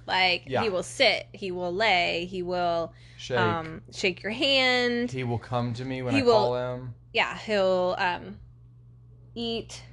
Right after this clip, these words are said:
Speaker 1: like, from your hand if you want.
Speaker 2: Uh-huh.
Speaker 1: He, um, he can play, like
Speaker 2: Yeah, so that he can do a lot of stuff. We're working on,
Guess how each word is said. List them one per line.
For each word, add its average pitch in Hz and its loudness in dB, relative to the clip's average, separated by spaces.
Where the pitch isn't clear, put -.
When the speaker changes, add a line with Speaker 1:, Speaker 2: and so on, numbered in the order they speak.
Speaker 1:
like, 175 -4
from 196 -2
your 196 -4
hand 202 -2
if 196 -10
you 190 -4
want. 175 -4
Speaker 2:
Uh-huh. 104 0
Speaker 1:
He, 98 -8
um, 160 -4
he 208 -8
can 196 -2
play, 185 0
like 160 -6
Speaker 2:
Yeah, 151 2
so 226 2
that 214 6
he 233 6
can 285 2
do 190 2
a - 2
lot 135 0
of 104 -6
stuff. 87 -6
We're 151 -2
working 151 0
on, 117 0